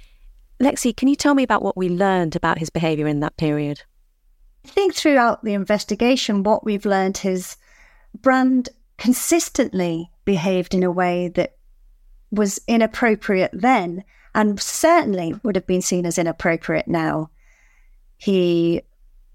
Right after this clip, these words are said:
Speaker 2: made inappropriate remarks to people as he was working with them. When he performed on stage, he made rape jokes that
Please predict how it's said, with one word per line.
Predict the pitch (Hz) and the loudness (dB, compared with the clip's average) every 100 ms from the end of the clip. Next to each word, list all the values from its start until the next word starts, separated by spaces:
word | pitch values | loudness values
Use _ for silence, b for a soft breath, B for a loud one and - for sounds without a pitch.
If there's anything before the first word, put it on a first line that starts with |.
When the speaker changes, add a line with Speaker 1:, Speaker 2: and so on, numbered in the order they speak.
| - | -2
Speaker 2:
made | 214 202 190 185 180 - | 0 2 2 0 -2 -4
inappropriate | 233 226 226 220 202 - 190 - | 0 0 0 -2 -2 -2 -4 -2
remarks | 196 185 180 170 - - - b b b b | -2 0 0 -2 -4 -12 -14 b b b b
to | - | -6
people | - 196 175 - 175 170 165 - - _ | -2 -4 -4 -2 0 0 -2 -4 -10 _
as | 196 190 180 | 0 0 0
he | 202 | -2
was | 175 175 | -2 0
working | 185 180 - 170 | 0 0 0 -2
with | 160 180 - | -2 -4 -4
them. | 185 233 262 b b b b b | 0 2 2 b b b b b
When | 202 208 208 | 0 2 2
he | 220 | 0
performed | 214 196 - 214 202 196 | -4 -4 -2 0 0 0
on | 190 | -2
stage, | - 202 185 185 180 - - | -2 0 0 -2 -4 -10 -12
he | - 208 196 185 185 180 - _ _ - - | -6 0 2 2 0 -2 -4 _ _ -20 -6
made | 220 214 196 185 - 190 202 | 0 2 2 -4 -10 -8 0
rape | 220 220 - | 0 0 0
jokes | 208 233 - - - | 0 0 -2 -10 -14
that | - 202 - | 0 0 0